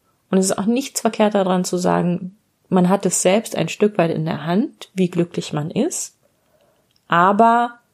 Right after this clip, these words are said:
das kann auch richtig dollen Leistungsdruck erzeugen. Und <laughs> mir ist das aufgefallen, ich hatte ein ganz krasses Erlebnis ähm,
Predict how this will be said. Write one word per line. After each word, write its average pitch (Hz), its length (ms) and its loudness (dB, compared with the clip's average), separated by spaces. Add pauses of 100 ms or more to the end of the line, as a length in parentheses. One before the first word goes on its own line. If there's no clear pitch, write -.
(460)
das - 240 -6
kann 180 460 2
auch 147 320 -8
richtig 147 540 -2
dollen 143 360 0
Leistungsdruck - 840 -6
erzeugen. 160 720 -8 (840)
Und 175 520 2 (500)
<laughs> - 800 -14
mir 220 100 4
ist 220 120 0
das 208 140 0
aufgefallen, 208 680 0 (1160)
ich - 120 -8
hatte 202 160 2
ein 190 60 2
ganz 202 180 0
krasses 214 320 2
Erlebnis 202 640 0 (380)
ähm, 185 280 2